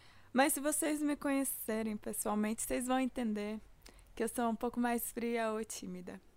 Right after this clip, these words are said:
Eu me considero tímida seletiva. Eu posso ser extremamente cara de pau ou muito caladona. E eu não sei prever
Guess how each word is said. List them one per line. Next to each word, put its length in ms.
Eu 100
me 100
considero 520
tímida 360
seletiva. 720
Eu 80
posso 280
ser 280
extremamente 720
cara 320
de 80
pau 460
ou 400
muito 220
caladona. 680
E 60
eu 80
não 140
sei 180
prever 640